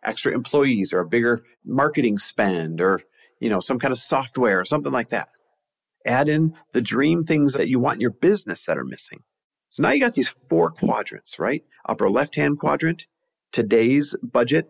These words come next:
for you to support how you live today. Upper right-hand quadrant, that is what it costs you to run your business today. You've got your lower left-hand quadrant, that's everything that's missing from your dream life today, times tax. You got that total number.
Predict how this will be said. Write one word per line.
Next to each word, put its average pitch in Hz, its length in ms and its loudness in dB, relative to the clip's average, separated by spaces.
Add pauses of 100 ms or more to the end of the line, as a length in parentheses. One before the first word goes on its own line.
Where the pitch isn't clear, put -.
(100)
for 120 60 -2
you 110 140 4
to - 80 -2
support - 400 -2
how 117 60 -4
you 113 140 2
live 113 200 0
today. 107 360 0 (320)
Upper 120 260 2
right-hand 139 540 2
quadrant, 156 580 0 (360)
that 120 200 2
is 110 320 2
what 117 180 2
it 110 80 -2
costs 113 260 -2
you 120 80 2
to 101 60 0
run 107 160 2
your 95 100 2
business 120 400 0
today. 156 400 0 (440)
You've 127 140 2
got 147 160 2
your 110 220 2 (260)
lower 156 400 4
left-hand 170 500 0
quadrant, 175 500 0 (180)
that's - 200 -2
everything 170 300 4
that's 113 200 0
missing 170 640 2
from 185 160 2
your 180 100 4
dream 180 260 2
life 180 260 0
today, 165 340 2 (360)
times 143 300 0
tax. - 500 -4
You 101 60 -2
got 98 160 0
that - 180 0
total 160 240 2
number. 165 380 0